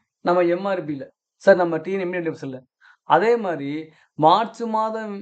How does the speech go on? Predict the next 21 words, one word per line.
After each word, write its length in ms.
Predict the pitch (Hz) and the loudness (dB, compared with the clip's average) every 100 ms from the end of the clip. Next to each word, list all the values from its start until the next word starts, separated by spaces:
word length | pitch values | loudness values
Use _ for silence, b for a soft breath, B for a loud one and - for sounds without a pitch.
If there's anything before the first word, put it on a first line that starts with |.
| 208 147 | -16 -14
வெளியான 500 | 185 190 190 165 143 143 147 147 b b - | -8 -4 -2 -2 -4 -6 -8 -14 b b -4
டி 100 | 220 233 | 2 4
ஆர் 200 | 214 208 | 4 -2
பில 140 | 190 175 | -4 -4
இருந்து 340 | 160 156 151 247 277 _ _ _ - | -4 -6 -6 -6 -8 _ _ _ -2
நம்ம 220 | 180 175 | 4 4
கவர்மெண்ட் 640 | 160 175 220 226 214 214 | 4 0 0 -6 -8 -6
ஆர்ட்ஸ் 280 | 180 180 202 | -4 -4 -8
அண்ட் 140 | 196 | -8
சயின்ஸ் 200 | 180 190 | -6 -6
காலேஜ்ல 340 | 175 175 170 170 | -2 0 0 -4
உள்ள 300 | 156 147 143 196 262 - _ | -6 -6 -6 -6 -8 -14 _
இப்போ 160 | _ 165 156 160 - - | _ 4 4 0 -16 -6
நாலாயிரம் 580 | 165 185 214 208 202 | 2 2 2 0 -2
அசிஸ்டன்ட் 300 | 175 - 202 | -6 -8 -12
ப்ரொஃபசர் 320 | 170 175 165 147 | -10 -4 -4 -2
போஸ்ட் 360 | 156 156 - 139 143 143 B B B | -4 -4 -8 -6 -8 -12 B B B
அறிவிக்க 460 | - 156 196 202 214 | 4 6 4 -4 -6
தான் 240 | 214 220 208 | -4 -4 -4
வெளியிட்டு 440 | 180 190 185 175 214 | -6 -6 -8 -10 -10
இதுவரைக்கும் 540 | 196 202 208 202 | -6 -4 -4 -6